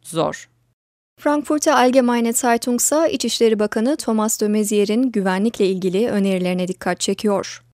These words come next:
Speaker 1: Almanya'da güvenlik alanında çalışan birbirinden bağımsız otuz yedi tane kurum var. Polis, istihbarat,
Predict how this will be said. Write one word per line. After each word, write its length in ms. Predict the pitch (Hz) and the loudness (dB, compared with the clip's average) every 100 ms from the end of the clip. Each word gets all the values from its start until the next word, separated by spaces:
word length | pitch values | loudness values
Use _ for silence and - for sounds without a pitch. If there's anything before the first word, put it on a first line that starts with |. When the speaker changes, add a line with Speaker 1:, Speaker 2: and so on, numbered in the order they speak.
| _ _ _ - | _ _ _ -4
Speaker 1:
Almanya'da 480 | 208 220 302 285 285 | 0 2 2 2 0
güvenlik 480 | 226 226 240 262 262 | 0 0 0 0 0
alanında 380 | 233 214 214 208 | 0 0 -2 -4
çalışan 520 | 202 190 - 202 196 | -6 -6 -4 -4 -4
birbirinden 640 | 196 202 196 196 202 196 | -4 -4 -4 -4 -4 -2
bağımsız 500 | 190 190 185 247 247 | -2 -2 -4 -8 -8
otuz 340 | - 202 226 208 | -8 -6 -6 -6
yedi 180 | 226 285 | -6 -4
tane 320 | 254 240 262 | -4 -4 -4
kurum 360 | - 240 185 | -2 -2 0
var. 300 | 156 156 - _ _ _ _ _ | -2 -4 -10 _ _ _ _ _
Polis, 520 | - 202 165 190 - - - | -2 -2 -2 -8 -12 -16 -10
istihbarat, 880 | 202 - 190 202 190 170 175 - | -10 -8 -10 -4 -4 -2 -4 -8